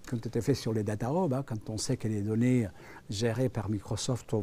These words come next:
par, euh, définition, sont, euh, tout de suite sorties de notre souveraineté, euh, et territoriale et de notre souveraineté numérique.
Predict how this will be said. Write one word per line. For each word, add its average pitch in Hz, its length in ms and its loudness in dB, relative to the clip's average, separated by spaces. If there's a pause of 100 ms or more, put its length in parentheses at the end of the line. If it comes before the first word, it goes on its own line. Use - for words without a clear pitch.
par, 147 360 8
euh, 113 160 4
définition, 131 720 8 (400)
sont, 135 380 6
euh, 113 160 6
tout 127 140 4
de - 100 0
suite 127 300 4
sorties - 360 4
de 123 100 8
notre 113 280 2
souveraineté, 113 840 6
euh, 104 120 2 (540)
et 113 120 -2
territoriale 131 840 8
et 107 80 4
de 107 120 4
notre 104 240 0
souveraineté 107 520 2
numérique. 127 560 8